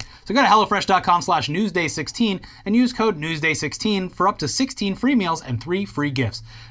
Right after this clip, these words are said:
Again, that is up to sixteen free meals and three free gifts by going to hellofresh dot com slash newsday sixteen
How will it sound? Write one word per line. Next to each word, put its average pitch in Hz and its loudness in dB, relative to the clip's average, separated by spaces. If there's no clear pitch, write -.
Again, 175 0
that 196 2
is 185 0
up 196 -6
to 156 -4
sixteen 175 -4
free 254 2
meals 180 0
and 135 -4
three 247 2
free 226 -2
gifts 165 -4
by 139 -2
going 147 -2
to 123 -2
hellofresh 165 2
dot 143 -2
com 185 2
slash - -2
newsday 226 2
sixteen 247 0